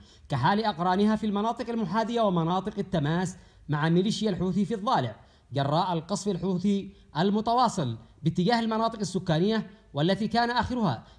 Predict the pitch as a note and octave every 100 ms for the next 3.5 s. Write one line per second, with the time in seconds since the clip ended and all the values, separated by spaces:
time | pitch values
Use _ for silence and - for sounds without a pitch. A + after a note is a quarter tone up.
0 | - C#3 - D3 G3+ G3 G3 G3+ G#3 G3
1 | E3+ G3 G#3+ G3+ E3+ C#3 E3+ F3+ D#3 G#3
2 | G#3 - - - C3 D#3 F3+ F#3 F3+ F3+
3 | - G3 F3+ F3+